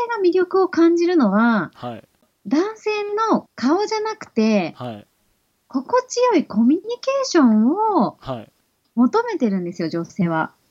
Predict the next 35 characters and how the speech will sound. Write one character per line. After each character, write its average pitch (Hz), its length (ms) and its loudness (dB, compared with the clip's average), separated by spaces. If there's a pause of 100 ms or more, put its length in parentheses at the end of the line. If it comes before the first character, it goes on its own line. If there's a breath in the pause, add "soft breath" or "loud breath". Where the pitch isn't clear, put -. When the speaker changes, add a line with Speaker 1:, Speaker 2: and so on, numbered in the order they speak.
(420)
Speaker 2:
あ 110 520 -14
あ、 98 60 -20 (100)
そ 165 60 -10
の 156 40 -12
コ 180 120 -10
ミ 180 60 -8
ュ - 20 -8
ニ 170 60 -10
ケ 202 120 -2
ー - 20 -2
シ 190 100 -8
ョ 175 40 -8
ン - 20 -10
が 160 60 -6
や 151 40 -4
っ - 40 -10
ぱ 139 80 -8
ち - 80 -12
ゃ 147 40 -8
ん - 20 -8
と 139 100 -12
で 139 120 -4
き 175 120 -4
る 156 80 -4
か 135 100 -4
ど 156 120 -2
う 143 40 -6
か 135 120 -6
っ - 20 -20
て 120 100 -14
い 110 40 -10
う - 20 -16
と 110 100 -14
こ 107 140 -12
ろ。 98 320 -16